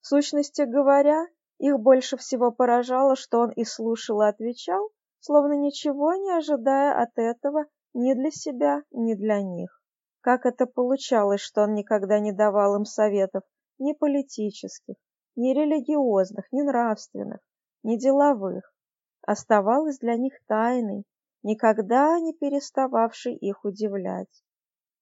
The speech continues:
И хотя они были слишком хорошо воспитаны,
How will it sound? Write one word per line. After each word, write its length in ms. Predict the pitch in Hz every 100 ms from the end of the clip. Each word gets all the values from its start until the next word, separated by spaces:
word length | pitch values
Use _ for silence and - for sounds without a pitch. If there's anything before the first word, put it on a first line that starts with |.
| -
И 100 | 214
хотя 520 | 220 226 226 254 240
они 200 | 240 254
были 300 | 208 233 226
слишком 520 | 226 226 226 226 214
хорошо 480 | 214 220 220 220 220
воспитаны, 800 | 220 240 - 214 196 - 196